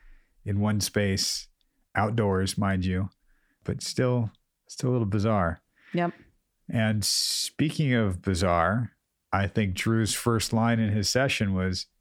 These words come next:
Speaker 1: "It's been a crazy week."
Speaker 2: It
Speaker 1: I love,
Speaker 2: was.
Speaker 1: I love when clients start that way. Seems to happen a lot where a client, like, even before you could go, "How's it going?" A
Speaker 2: Yeah.
Speaker 1: client will just go, "Huh, it's been a crazy week." Like, "All right, here we go."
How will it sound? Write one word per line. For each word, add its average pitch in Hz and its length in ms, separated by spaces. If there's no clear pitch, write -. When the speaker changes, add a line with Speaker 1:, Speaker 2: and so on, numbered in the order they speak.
Speaker 1:
"It's 117 200
been 123 200
a 127 60
crazy 147 440
week." 156 500
Speaker 2:
It 185 80
Speaker 1:
I 123 80
love, 185 220
Speaker 2:
was. 170 80
Speaker 1:
I - 60
love 185 200
when 165 120
clients 127 380
start 120 280
that 104 180
way. 92 260
Seems 160 300
to 147 100
happen 127 260
a 117 60
lot 110 260
where 104 280
a 117 40
client, 113 480
like, 113 240
even 175 280
before 143 380
you 127 140
could 123 140
go, 117 220
"How's 160 260
it 185 80
going?" 190 320
A 104 40
Speaker 2:
Yeah. 208 120
Speaker 1:
client 127 180
will 123 100
just 117 120
go, 117 180
"Huh, - 260
it's - 100
been 156 160
a 113 40
crazy 139 420
week." 135 320
Like, 92 260
"All 85 140
right, 147 340
here 101 160
we 113 120
go." 143 400